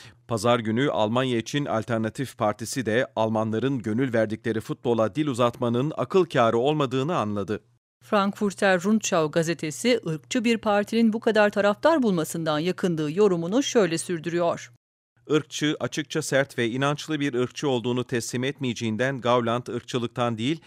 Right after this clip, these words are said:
Speaker 1: kendinin ve onun gibi düşünenlerin oldukları gibi kalmanın ve atalarından devraldıkları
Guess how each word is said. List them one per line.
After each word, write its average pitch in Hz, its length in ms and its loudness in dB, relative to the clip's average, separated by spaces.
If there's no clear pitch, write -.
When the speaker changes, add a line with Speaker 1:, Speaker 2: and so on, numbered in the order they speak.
Speaker 1:
kendinin 127 480 -2
ve 127 120 4
onun 151 320 -2
gibi 117 220 -4
düşünenlerin 123 800 -2
oldukları 127 480 -2
gibi 143 240 -4
kalmanın 113 560 0
ve 113 200 4
atalarından 139 800 0
devraldıkları 131 760 0